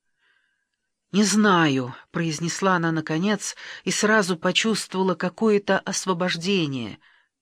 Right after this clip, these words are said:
«Я не знаю. Мне надо будет спросить об этом Господа. Я помолюсь, чтобы Он меня наставил. Не стану притворяться, что знаю».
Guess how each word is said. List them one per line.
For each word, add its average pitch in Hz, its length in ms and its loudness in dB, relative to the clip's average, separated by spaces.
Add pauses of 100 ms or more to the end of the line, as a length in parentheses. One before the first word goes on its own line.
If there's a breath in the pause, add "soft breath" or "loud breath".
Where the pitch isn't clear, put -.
(120)
«Я 170 320 2
не 147 140 -2
знаю. 123 540 -6 (920)
Мне 185 200 0
надо 185 280 2
будет 175 360 -2
спросить 175 600 -4
об 165 160 0
этом 170 260 -2
Господа. 139 680 -2 (640 soft breath)
Я 175 220 -2
помолюсь, 190 840 -2 (300 loud breath)
чтобы 165 480 -2
Он 185 260 0
меня 175 280 0
наставил. 165 800 -2 (760 soft breath)
Не 170 120 0
стану 226 460 2
притворяться, 180 840 0
что - 340 -4
знаю». 135 600 -4